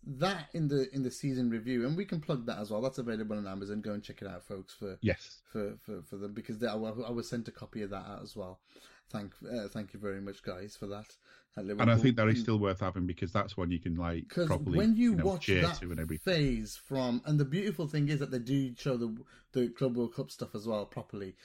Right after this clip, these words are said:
Speaker 1: But then the Leicester
Speaker 2: Yeah.
Speaker 1: game on, just watching from there onwards all the way up to when we beat United, it's the only time where we actually feel like,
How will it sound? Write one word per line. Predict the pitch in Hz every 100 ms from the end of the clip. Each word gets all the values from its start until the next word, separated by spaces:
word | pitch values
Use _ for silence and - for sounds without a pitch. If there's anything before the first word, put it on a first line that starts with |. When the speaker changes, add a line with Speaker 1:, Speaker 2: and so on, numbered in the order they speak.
| - -
Speaker 1:
But | 156
then | 185 190
the | 143
Leicester | 175 156 - 185
Speaker 2:
Yeah. |
Speaker 1:
game | 156 165 156
on, | 147 110 95 87 _ _ _ _ _ _ _ _ _ _ _ _ -
just | 180 147 - - -
watching | 127 127 180 156 185 165
from | 147 156 135 120
there | 143 143 135
onwards | 131 131 120 110 101 - -
all | 143 151
the | 147 143
way | 135 117 104 104 - _ _ _ 135
up | -
to | - 123
when | 123
we | 120 117
beat | 123 117
United, | 117 113 110 110 107 90 - _ _ _ _ _ _ _ _ _ _ _
it's | 190 -
the | 180 196
only | 196 220 214 214
time | - 185 170 131 113 107
where | 120 135 139 131
we | 135
actually | 123 - 135 123
feel | 120 - 123 120
like, | 117 110 104 104 -